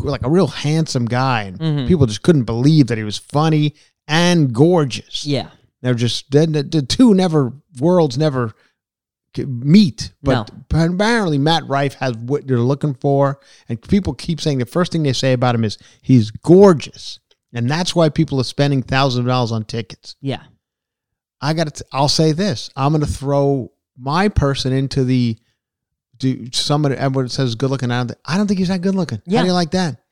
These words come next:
Speaker 1: I
Speaker 2: I'll
Speaker 1: don't
Speaker 2: take
Speaker 1: think he,
Speaker 2: that.
Speaker 1: I don't think he's that good looking. And I, I, I'm not one of those people that, I'll be the first one to say when a guy is an attractive guy. I'm not one of those weirdos. Like, "I can't say that. He's a man."
Speaker 2: Mm-hmm.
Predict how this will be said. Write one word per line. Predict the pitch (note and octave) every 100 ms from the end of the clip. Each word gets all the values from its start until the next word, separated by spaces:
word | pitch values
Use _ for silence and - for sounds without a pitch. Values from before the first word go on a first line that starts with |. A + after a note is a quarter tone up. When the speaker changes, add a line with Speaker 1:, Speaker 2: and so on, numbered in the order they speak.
| _
Speaker 1:
I | D#3
Speaker 2:
I'll |
Speaker 1:
don't | F#3+
Speaker 2:
take | G3
Speaker 1:
think |
he, | F3+
Speaker 2:
that. | G3 G#3+ _ -
Speaker 1:
I | F3+
don't | G3
think | F#3+ F#3
he's |
that | F#3 F#3
good | G3+
looking. | F#3+ E3+ D3
And | D#3+ F#3
I, | A#3 C4 -
I, | D#3 F3 -
I'm | E3+ G#3+
not | A#3
one | A3 G#3+
of |
those | G3+
people | - G#3 F3+ D#3+
that, | - - _ _ _
I'll | D3 G3+
be | A3+
the | F#3
first | - G3 F#3
one | G3 G3
to | E3
say | D3 E3+
when | E3 D#3
a |
guy | B2+ A2 D3+ E3+ F3
is | D3+
an | C#3
attractive | B2+ - D#3 E3+ - D3 A#2+
guy. | D3 C3+ - - -
I'm | E3
not | G3 F3
one |
of | E3
those | D3 A2+
weirdos. | C3 D3 C#3 B2
Like, | A#2+
"I |
can't | A#2 - D#3+ A#2
say | - A#2
that. | A2 C3+ E3 - _
He's | D3+ D3+
a | C#3
man." | C3 D#3+ G3+ F3+ C3+ G#2+ D3
Speaker 2:
Mm-hmm. | D3+ D3+ E3+